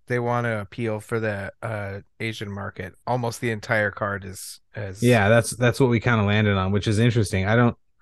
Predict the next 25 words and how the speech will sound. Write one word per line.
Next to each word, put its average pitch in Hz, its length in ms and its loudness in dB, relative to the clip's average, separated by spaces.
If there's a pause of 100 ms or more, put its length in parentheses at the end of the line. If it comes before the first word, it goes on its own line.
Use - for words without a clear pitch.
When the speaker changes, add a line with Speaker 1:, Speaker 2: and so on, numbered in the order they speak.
(400)
Speaker 2:
I 101 100 0
guess 107 200 2
I 110 80 4
understand 98 400 0
why 92 100 0
they're 92 100 -2
not 92 160 -2
just - 180 -14
doing 95 220 0
it 92 140 -4
somewhere 95 300 -2
in 95 200 -4
Asia. 90 500 -6
Speaker 1:
That's 135 200 -4
what 165 80 2
I 123 140 6
thought. 95 300 -2
Like, 101 120 -2
why 98 100 2
Speaker 2:
But 95 60 2
Speaker 1:
not 104 160 -4
do 123 140 -6
this 113 220 -6
in 95 60 -14
Singapore? 95 600 -10